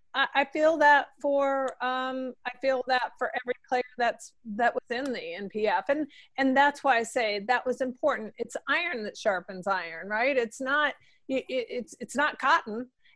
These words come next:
And so if you're gonna get better, you have to challenge yourself day in and day out. And that's, uh, that's, you know, always what you, you know, that's, that's the roadblock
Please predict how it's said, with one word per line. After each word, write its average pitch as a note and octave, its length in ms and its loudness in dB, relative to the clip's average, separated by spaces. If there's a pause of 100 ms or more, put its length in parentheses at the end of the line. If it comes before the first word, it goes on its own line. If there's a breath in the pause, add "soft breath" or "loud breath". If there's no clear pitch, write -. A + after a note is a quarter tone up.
And C4 220 0
so C4 380 2
if C4+ 200 0
you're C4 140 2
gonna D4 300 0
get A#3+ 280 0
better, C4 300 2
you A3+ 180 -4
have B3+ 280 -2
to C4+ 80 -6
challenge C4+ 520 -4
yourself G#3+ 500 -2
day A3 260 0
in G#3+ 100 -6
and G3+ 140 -6
day G3 200 -2
out. G3+ 260 2
And G3+ 160 -6
that's, G#3+ 360 -4 (360 soft breath)
uh, G3+ 280 0
that's, G#3+ 340 -4 (220)
you A#3 100 -4
know, G3 200 -6
always A#3 500 0
what A3 240 -4
you, G3+ 380 -4 (600)
you A#3+ 60 -4
know, G3 300 -6
that's, A3 280 -2 (220)
that's A#3 320 2
the - 100 -2
roadblock A3+ 640 0